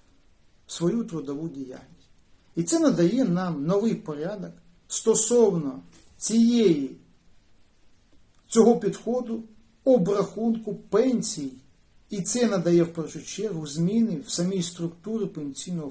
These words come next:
фонду України, яких, на жаль, немає на сьогоднішній час і не було з часів дев'яностих років, з того періоду, коли був утворений цей орган Пенсійний фонд України. Бо ми з вами казали, що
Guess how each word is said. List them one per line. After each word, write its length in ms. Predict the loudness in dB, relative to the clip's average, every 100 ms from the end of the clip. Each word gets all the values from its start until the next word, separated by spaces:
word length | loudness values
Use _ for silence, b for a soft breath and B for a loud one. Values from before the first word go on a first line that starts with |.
| -12
фонду 300 | -12 -12 -12
України, 480 | -16 -14 -14 -14 -18 b b b b -4
яких, 340 | -2 0 -2
на 140 | -2 -2
жаль, 320 | 0 0 0 -6 -16 _ -8
немає 580 | -4 -2 -2 -2 -6 -12 -20 _ _ _ _ _ _ -10
на 100 | -6
сьогоднішній 540 | -2 -2 -2 -8 -12
час 380 | -8 -4 -4 -6 -6
і 100 | -4
не 160 | 0 -2
було 400 | -2 -4 -2 -4
з 120 | -4
часів 580 | -8 -8 -6 -4 -6 -6
дев'яностих 760 | -8 -8 -8 -8 -10 -12 -14
років, 380 | -16 -16 -20 -20 b b b
з 120 | -8
того 260 | 0 0 0
періоду, 460 | -4 -4 -2 -4 -6
коли 380 | -4 -2 -2 -4 -4
був 200 | -2 0
утворений 600 | -2 -4 -4 -4 -8 -8
цей 280 | -4 -4 -4
орган 500 | 2 2 2 -4 -10
Пенсійний 600 | -8 -8 -8 -10 -10 -10
фонд 340 | -12 -14 -14 -14
України. 380 | -14 -12 -12 -8 -4
Бо 80 |
ми 160 | -2 -2
з 60 | 0
вами 220 | 0 0
казали, 640 | -4 -4 -2 -2 -2 -6
що 320 | -10 -12 -14